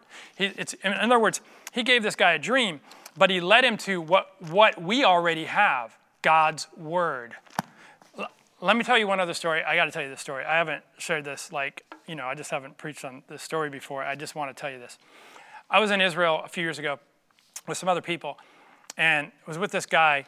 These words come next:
named Yaron. And, um, we had gotten really close to him, and at one point,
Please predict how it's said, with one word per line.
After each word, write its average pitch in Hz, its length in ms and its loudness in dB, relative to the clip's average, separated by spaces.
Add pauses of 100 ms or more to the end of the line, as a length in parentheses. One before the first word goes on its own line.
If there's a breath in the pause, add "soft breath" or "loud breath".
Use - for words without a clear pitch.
(140)
named 156 220 -6
Yaron. 143 460 -6 (480 loud breath)
And, 165 320 2
um, 143 360 0
we 170 120 -4
had 170 80 -2
gotten 175 200 2
really 180 200 0
close 170 320 -4
to 165 100 -12
him, 147 240 -8
and 139 100 -8
at 139 80 -8
one 208 160 0
point, 180 300 -2